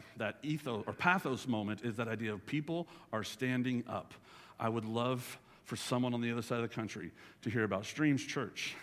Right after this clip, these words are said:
and people there are standing up for what is right and what is true. So let's look at another verse real quick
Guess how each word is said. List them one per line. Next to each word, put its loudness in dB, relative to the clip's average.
and 0
people 0
there 4
are -2
standing 0
up -2
for -10
what -4
is -4
right -4
and -2
what -2
is -8
true. -6
So 2
let's 6
look 6
at 6
another 8
verse 4
real 4
quick 0